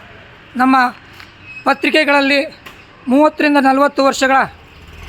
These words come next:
ಅನುಭವವನ್ನು ಪಡೆದು ಇಂದು ವೃತ್ತಿ ಜೀವನಕ್ಕೆ ವಿದಾಯ ಹೇಳುತ್ತಿರುವ, ಇದೇ ತಿಂಗಳು ವೃತ್ತಿ ಜೀವನಕ್ಕೆ ವಿದಾಯ ಹೇಳುತ್ತಿರುವ ನಮ್ಮ ಹಿಂದುವಿನ ಮ್ಯಾನೇಜರ್ ಆದಂಥ ಲೋಕನಾಥ್ ಅವರು ಮಲ್ಲೇಶ್ವರಂ ಪತ್ರಿಕಾ ವಿಪ-, ವಿತರಕರ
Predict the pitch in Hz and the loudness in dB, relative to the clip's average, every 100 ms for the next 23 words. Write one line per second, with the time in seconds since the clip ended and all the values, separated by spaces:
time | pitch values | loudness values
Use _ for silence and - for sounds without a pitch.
0 | - - 247 285 302 285 285 277 240 - | -20 -6 -2 2 2 4 2 2 0 -6
1 | - 269 302 269 - - - - 294 311 | -4 0 0 -2 -4 -20 -20 -12 -4 0
2 | 294 277 - 311 269 285 277 269 285 240 | 2 0 0 0 0 0 0 0 -2 -2
3 | - - - - - - - 254 262 302 | -10 -18 -18 -18 -18 -18 -8 -4 2 2
4 | 302 285 294 - 277 277 - 269 339 339 | 4 2 0 -2 0 0 -2 -2 -2 0
5 | 330 311 294 269 311 294 285 285 269 277 | 0 2 0 -2 -2 0 0 0 0 -2
6 | 262 285 285 269 269 254 262 240 - - | 0 2 2 -2 -2 -2 0 -2 -6 -20
7 | - - - 247 269 247 - - - - | -20 -18 -4 0 0 0 -4 -16 -20 -20
8 | - - - 277 311 302 294 302 - - | -20 -14 -2 0 2 2 2 0 -4 -16
9 | - 220 262 294 285 277 262 254 254 285 | -8 -2 0 2 2 2 0 -2 0 -2
10 | - - - - 233 302 339 285 277 269 | -2 -12 -20 -6 0 0 0 0 2 2
11 | 262 269 339 - - - - 247 294 294 | 2 0 -2 -12 -20 -8 -4 0 0 0
12 | 302 302 254 - - 285 269 330 247 262 | -2 -2 -4 -2 0 0 0 -2 -2 -2
13 | 302 254 294 277 294 | -6 -6 -2 0 0